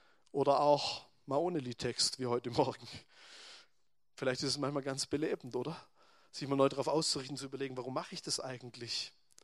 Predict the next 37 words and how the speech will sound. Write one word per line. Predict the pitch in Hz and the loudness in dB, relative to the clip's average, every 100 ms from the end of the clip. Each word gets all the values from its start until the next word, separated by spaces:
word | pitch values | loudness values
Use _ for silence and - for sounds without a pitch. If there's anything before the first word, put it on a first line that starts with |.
| _ _ _ _ _ _ _ _ _ _ _ _ _ _ | _ _ _ _ _ _ _ _ _ _ _ _ _ _
Und | 135 123 | -10 -2
wie | |
sieht | 131 139 | -2 0
es | 139 - | 0 2
für | |
mich | 147 147 | 2 2
in | 139 | 2
meinem | 151 233 151 | 2 0 0
Leben | 120 117 113 | 0 -2 -6
aus? | 117 113 - - - _ _ _ - - - | -4 -2 -2 -2 -14 _ _ _ -20 -20 -8
Da | 139 | 4
können | 156 | 6
wir | 160 | 6
uns | 151 | 6
dann | 156 | 4
ganz | 175 - | 4 2
praktisch | 165 202 - 190 | 2 2 2 0
fragen, | - 147 139 139 | 0 -2 -2 0
ist | 160 - | 2 4
Jesus | 165 147 143 - | 6 4 4 2
denn | 147 | 2
der | 143 | -2
König | - 175 185 160 | 4 4 4 -2
in | 175 | -2
meinem | 151 175 196 143 | -2 -4 -6 -2
Leben? | 131 131 127 - _ _ _ _ _ _ _ _ _ _ _ _ _ _ - | -2 -2 -8 -14 _ _ _ _ _ _ _ _ _ _ _ _ _ _ -4
Was | 135 - - | 2 2 2
gebe | 156 185 | -2 -2
ich | 208 | -6
denn | 190 180 | -4 -2
Gott? | 156 147 | -4 -2
Was | 147 143 | -4 -2
lege | 156 151 254 | -2 -4 -8
ich | - | -10
ihm | 190 156 | -6 -4
denn | 139 123 | -2 -2
hin? | 117 117 | -4 -8